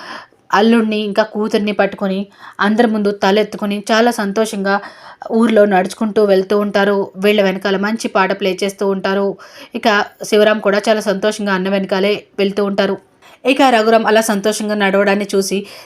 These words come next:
జానకి ఎంతో సంతోషంగా ఫీల్ అవుతూ ఉంటుంది. మరోపక్కన వెంకట్రావు పక్కనే కూర్చునున్న శ్రీను పెగ్గు మీద పెగ్గు తాగేస్తూ ఉంటాడు. "అదే ఏంట్రా ప్రశ్నలు అడుగుతుంటే ఇలా పెగ్గు మీద పెగ్గు తాగుతూ ఉంటున్నావు?" అని వె-, అని వెంకట్రావు అంటూ ఉంటాడు. "అరే,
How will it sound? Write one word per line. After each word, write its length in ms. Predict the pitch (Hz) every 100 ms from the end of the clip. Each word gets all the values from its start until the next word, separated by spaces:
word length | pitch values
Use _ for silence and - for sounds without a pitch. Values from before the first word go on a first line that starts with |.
| -
జానకి 420 | 240 214 220 226 214
ఎంతో 300 | 202 196 214
సంతోషంగా 580 | 214 190 208 202 196
ఫీల్ 220 | 208 190 196
అవుతూ 260 | 190 196
ఉంటుంది. 420 | 190 196 196 190 -
మరోపక్కన 560 | 196 196 202 196 196 208 - - - - - - _ _ _ -
వెంకట్రావు 500 | 247 233 247 226 220
పక్కనే 360 | 214 202 214
కూర్చునున్న 540 | 214 208 202 214 202 196
శ్రీను 560 | 202 202 214 202 208 214 - - 220
పెగ్గు 180 | 208
మీద 160 | 208 220
పెగ్గు 340 | 214 208 196 208
తాగేస్తూ 500 | 190 196 208 208 208
ఉంటాడు. 460 | 202 202 202 202 -
"అదే 340 | 202 226 190 180 -
ఏంట్రా 380 | 214 240 240 214
ప్రశ్నలు 380 | 214 202 240 233
అడుగుతుంటే 380 | 220 214 202
ఇలా 100 | 202
పెగ్గు 240 | 202 214 208
మీద 160 | 226 226
పెగ్గు 200 | 214 202
తాగుతూ 360 | 202 202 208 220
ఉంటున్నావు?" 400 | 202 202 202 208
అని 260 | 196 196
వె-, 100 | 202 - _ _ _ -
అని 260 | 254 247
వెంకట్రావు 440 | 220 208 214 214 208
అంటూ 240 | 208 208
ఉంటాడు. 380 | 214 208 208 208 - - - - _ -
"అరే, 380 | 220 220 208